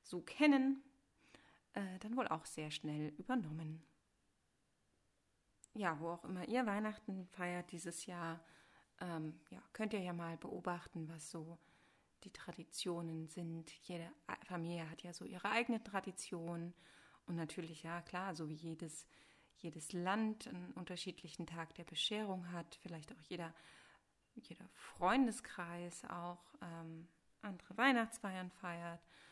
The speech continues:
so hat ja auch jede Familie ihre eigenen Rituale und Abläufe.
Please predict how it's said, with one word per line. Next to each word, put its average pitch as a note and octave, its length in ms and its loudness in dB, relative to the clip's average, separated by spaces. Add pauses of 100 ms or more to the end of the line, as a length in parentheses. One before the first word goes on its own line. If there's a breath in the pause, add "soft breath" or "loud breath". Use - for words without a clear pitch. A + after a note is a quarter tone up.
(240 loud breath)
so E3 160 -10
hat D#3 160 -10
ja - 120 -8
auch - 120 -16
jede D#3+ 240 -10
Familie D#3+ 520 -6
ihre D#3+ 520 -10 (720 soft breath)
eigenen D#3 800 -2 (520)
Rituale D#3+ 800 -2
und D#3 240 -8
Abläufe. D#3+ 760 -8